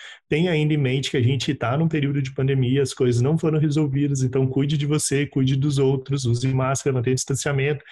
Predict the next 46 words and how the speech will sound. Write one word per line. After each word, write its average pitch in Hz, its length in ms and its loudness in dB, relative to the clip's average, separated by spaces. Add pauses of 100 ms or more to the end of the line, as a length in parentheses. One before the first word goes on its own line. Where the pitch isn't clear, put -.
(500)
e 123 80 0
faça 127 340 -2
os 131 100 2
deslocamentos 123 640 0
da 131 80 0
maneira 123 300 0
mais 120 180 -2
segura 123 360 0
que - 80 -16
você 135 240 -2
puder 143 520 0
e 156 100 0
conseguir 131 480 -2
fazer. 113 480 0 (300)
E 165 60 2
se - 80 -2
você 208 240 2
é - 20 2
um 202 120 4
líder 160 320 2
que - 60 -10
tá 139 100 -2
envolvido 131 520 0
aí 131 200 2
no 120 120 0
meio, 113 380 2
com 117 160 -2
empresas, 117 560 2
seja 120 260 0
um 117 40 0
diretor 117 340 2
de 113 100 2
R 104 140 0
H, 107 280 -2
um 110 40 4
gerente 110 260 2
de 110 60 0
R 101 100 0
H, 101 280 -2
o 117 60 2
C - 180 -2
E 113 40 2
O 127 160 2
de 123 100 0
algum 113 200 2
negócio, 107 500 0